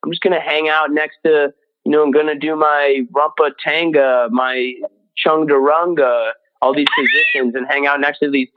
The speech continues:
two hot chicks and pretend like I'm so open-minded, I'm not thinking about fucking them all the time." Like, that's, that dude is denying that he's a douchebag on the inside.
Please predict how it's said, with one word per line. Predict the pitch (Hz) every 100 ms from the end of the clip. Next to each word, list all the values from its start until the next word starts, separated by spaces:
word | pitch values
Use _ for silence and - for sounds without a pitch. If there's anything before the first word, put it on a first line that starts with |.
| -
two | 147
hot | 147 139 -
chicks | - 160 147 -
and | 123
pretend | 135 - 139 143
like | 139 127
I'm | 131
so | 127 139
open-minded, | 135 135 131 131 139 127
I'm | 117
not | 120 127 -
thinking | 135 127
about | 120 - -
fucking | 147 147
them | 123 113
all | 110
the | 110 -
time." | 113 107 98 101 _ _ _ -
Like, | 123
that's, | 170 180 - - - - - _ _ _ _ _ -
that | 208 262 -
dude | 208 180 160 160 -
is | 147 123
denying | 151 151 170 180 165 135 123
that | 123
he's | 139 131
a | 123 127
douchebag | 127 - 127 120
on | 117
the | 113 -
inside. | 143 147 139 123 110 104